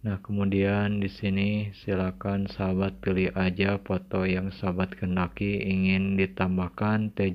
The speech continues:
lokasinya. Misalkan kita edit ini atau kita tambahkan lokasi di foto ini.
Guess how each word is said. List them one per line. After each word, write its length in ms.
lokasinya. 880
Misalkan 880
kita 560
edit 560
ini 480
atau 240
kita 400
tambahkan 880
lokasi 960
di 240
foto 320
ini. 400